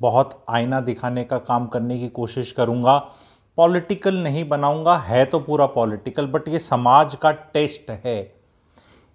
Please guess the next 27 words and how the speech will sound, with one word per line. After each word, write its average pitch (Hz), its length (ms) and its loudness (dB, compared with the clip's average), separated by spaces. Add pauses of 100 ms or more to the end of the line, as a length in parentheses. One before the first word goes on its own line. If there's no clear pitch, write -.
(200)
ये 143 360 2
एम 175 300 2 (420)
कौन 165 280 4
है? 123 380 -4 (140)
एक 139 280 2 (200)
तेज 139 300 -2
तर्रार 131 580 4 (100)
हमारी 120 480 -2 (360)
महिला 123 540 4
सांसद 127 720 -2 (420)
वेस्ट 135 280 -2
बंगाल 117 500 0
की। 95 260 -14 (800)
और 143 300 2
इतने 196 360 2
एम 180 300 0
कौन 165 320 2
है, 165 160 0
ये 160 460 -2
वीडियो 131 360 0
में 143 200 -2
आपको 131 240 0
पता 131 300 2
चल 131 260 -2
जाएगा। 135 340 4
और 165 320 4
एम 156 280 -2